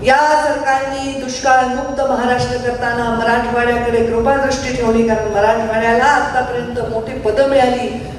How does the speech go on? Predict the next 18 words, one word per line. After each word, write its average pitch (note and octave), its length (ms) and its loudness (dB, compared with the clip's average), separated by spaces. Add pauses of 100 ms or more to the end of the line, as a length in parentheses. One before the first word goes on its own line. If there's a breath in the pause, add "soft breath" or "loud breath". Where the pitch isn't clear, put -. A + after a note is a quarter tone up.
(100)
पण G#3 100 -2
या A3 100 2
पदांनी A3+ 440 0
मराठवाड्याला G#3+ 540 2
एक A3+ 360 4
थेंब G#3 220 -2
पाणी G3+ 240 2
सुद्धा A3 280 0
जमिनीत G3 420 -2
मुरवण्यासाठी G3+ 600 0
बजेट F#3 380 2
दिलं F#3+ 200 4
नाही. - 380 0 (200)
या C#4 120 6
मराठवाड्याचं A#3 880 0
भविष्य A3 280 -2
बदलण्याचं G3+ 560 0
काम F4 580 2